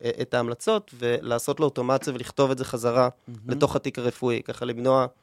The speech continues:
Speaker 1: טעויות של, אה, של הקלדה, או של, "אוקיי, אחר כך אני אכניס את זה", וזה שהתיק הרפואי הוא לא מלא.
Speaker 2: כן. ואתם ב-, בס-, אתם רק משתפים את הידע ועושים המלצות, או שאתם גם, לצורך העניין, אה,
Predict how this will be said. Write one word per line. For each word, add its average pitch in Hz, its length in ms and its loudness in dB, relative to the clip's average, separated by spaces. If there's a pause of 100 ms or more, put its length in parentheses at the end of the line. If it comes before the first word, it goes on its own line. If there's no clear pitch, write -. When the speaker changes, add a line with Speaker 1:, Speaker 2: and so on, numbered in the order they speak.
(300)
Speaker 1:
טעויות 123 500 2
של, 113 300 -6
אה, 127 340 -8
של - 180 -2
הקלדה, 135 600 2
או 139 120 4
של, 120 300 -4 (460)
"אוקיי, 120 200 0
אחר 135 200 4
כך 131 200 -10
אני 120 100 -2
אכניס 175 280 -2
את 180 100 -2
זה", 160 140 4
וזה 120 220 -4
שהתיק 123 380 -2
הרפואי 120 300 -2
הוא 120 140 0
לא 120 100 4
מלא. 117 240 0 (240)
Speaker 2:
כן. 104 200 -8 (500)
ואתם 120 420 -2 (300)
ב-, 120 200 -14
בס-, - 240 -2 (140)
אתם 123 220 -6
רק 123 320 -2
משתפים 175 640 -10
את 165 120 -4
הידע 160 500 2 (100)
ועושים 135 760 0
המלצות, 147 440 2
או 165 80 -2
שאתם 127 380 -4
גם, 131 320 2 (500)
לצורך 120 380 0
העניין, 123 480 2
אה, 117 60 2